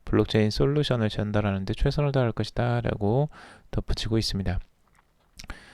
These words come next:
히타치는 페가수스 플러스를 활용한 분산 앱 도입, 구축, 운영, 개발 등 종합 솔루션을 제공하고, 어, 하이퍼레저 비수 기반으로 하는 해당 솔루션을 통해서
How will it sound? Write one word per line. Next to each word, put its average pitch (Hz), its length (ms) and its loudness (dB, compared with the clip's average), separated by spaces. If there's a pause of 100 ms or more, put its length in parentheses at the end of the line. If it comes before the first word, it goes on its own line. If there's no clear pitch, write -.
(180)
히타치는 147 760 8
페가수스 156 680 8
플러스를 135 480 4
활용한 123 320 4
분산 110 440 2
앱 110 120 2 (120)
도입, 98 540 4
구축, - 520 0
운영, 110 420 2
개발 104 340 2
등 127 180 0 (360)
종합 107 320 0
솔루션을 139 500 2
제공하고, 101 800 -2 (640)
어, 104 280 2
하이퍼레저 139 800 4
비수 120 800 2
기반으로 107 640 2
하는 104 460 -2
해당 135 520 2
솔루션을 139 500 0
통해서 104 500 0